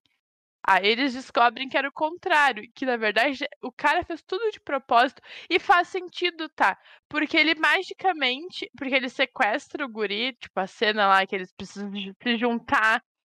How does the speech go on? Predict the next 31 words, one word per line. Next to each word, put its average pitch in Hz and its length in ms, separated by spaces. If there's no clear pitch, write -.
pra 233 160
derrotar 240 680
o 220 60
mal, 196 520
começa 220 560
muito 262 520
antes 240 420
do 226 100
cara 233 320
virar 226 380
o 226 60
demôniozão, 202 840
começa 214 380
com 226 140
o - 20
sequestro 208 680
da 190 140
criança, 196 800
e 247 60
eles 226 240
tão 240 160
lá 233 100
naquela 233 420
redoma 208 760
de 202 640
Eternium, 208 800
eu 175 140
acho, 190 480
e 233 420
aí 233 420
a, 214 200